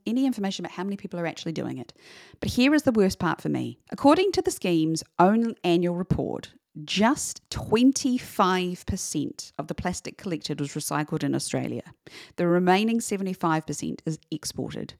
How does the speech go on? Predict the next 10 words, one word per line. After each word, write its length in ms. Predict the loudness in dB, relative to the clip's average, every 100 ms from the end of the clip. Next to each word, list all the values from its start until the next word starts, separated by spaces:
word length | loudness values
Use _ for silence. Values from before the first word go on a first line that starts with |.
| 0
Typically, 540 | 4 4 2 -6 -6 -6
countries 320 | -6 -6 -8
like 120 | -12
Australia, 800 | -10 -4 2 2 2 2 0 0 -4
New 100 | -4
Zealand, 480 | 0 2 2 2
Canada, 640 | -2 0 2 4 4 2 0
the 60 |
U 180 | 0 0
K, 460 | 2 2 2 0